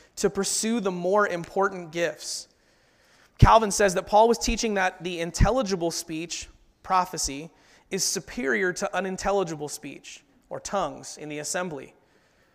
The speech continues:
Thomas Constable said, "In Corinth and perhaps in other early churches, people spoke in tongues among people who did not understand the languages.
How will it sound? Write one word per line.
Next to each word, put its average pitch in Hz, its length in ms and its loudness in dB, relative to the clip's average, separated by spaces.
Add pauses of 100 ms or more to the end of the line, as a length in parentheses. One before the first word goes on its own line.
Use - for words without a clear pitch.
(600)
Thomas 233 280 2
Constable 214 400 2
said, 196 180 4
"In 185 100 0
Corinth 226 400 0
and 202 100 -2
perhaps 202 420 0
in 185 100 -2
other 196 260 2
early 180 320 2
churches, 185 420 0
people 233 320 -2
spoke - 320 0
in 175 100 -4
tongues 170 520 0
among 170 300 -4
people 180 240 -6
who 180 120 -4
did 160 140 -6
not 175 260 -4
understand 160 560 -6
the 147 60 -4
languages. 196 680 -6